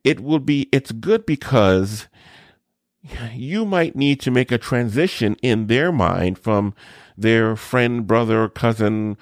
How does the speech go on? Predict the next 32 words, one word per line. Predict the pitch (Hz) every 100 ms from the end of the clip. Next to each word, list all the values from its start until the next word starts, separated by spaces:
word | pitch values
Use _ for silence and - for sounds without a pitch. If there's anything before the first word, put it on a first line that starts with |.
| - _
whoever | 127 113 113
you | 113 113 -
are | 98 107
to | - 95
them, | 117 180 117 110 127 - _ _
to | -
a | 160
photographer. | - 156 170 190 120 87 - - -
You | 110 165
are | 131
now, | 127 151 156 98 101 113 - _
like, | 113 110 -
a | 113
photographer, | 120 - 156 143 107 92 92 - - - -
and | 131 127 120
you | 110 180
might | 156 123 123
need | 110 117 117 85 85 95 107 -
to | - 117 104 - - _
help | - 139 -
them | 131 117
make | 113 -
that | 120 95
shift | - - 160 -
so | - 107
they | 98 95
give | 92 117
you | 107 107 101 95 - - - _ _
the | 101
time | - - 123 120 104
and | 92
attention | 92 135 120 117 113 107 107